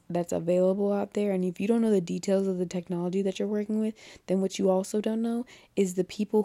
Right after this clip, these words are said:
who know, like, this is something I, I, I think I mentioned to my grandma the other day.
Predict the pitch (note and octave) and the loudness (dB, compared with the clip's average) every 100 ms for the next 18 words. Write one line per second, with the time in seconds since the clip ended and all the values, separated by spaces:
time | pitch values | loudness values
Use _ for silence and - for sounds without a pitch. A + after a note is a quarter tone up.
0 | - G3+ F#3+ F#3 F3+ - - F3+ - - | 2 2 4 4 4 2 0 -2 -2 -14
1 | - _ _ _ _ _ - G3+ G#3 G#3+ | -20 _ _ _ _ _ -4 -4 -2 -2
2 | G#3 G3 F#3+ - F3+ F3+ G3 - F#3+ G3 | 0 2 0 -2 -2 -2 -6 -8 -6 -2
3 | F#3+ F3+ F3 F3 F3 F3+ E3+ E3+ E3+ E3+ | 0 0 0 -2 -4 -4 -4 -6 -8 -8
4 | E3 E3+ - - | -8 -8 -8 -10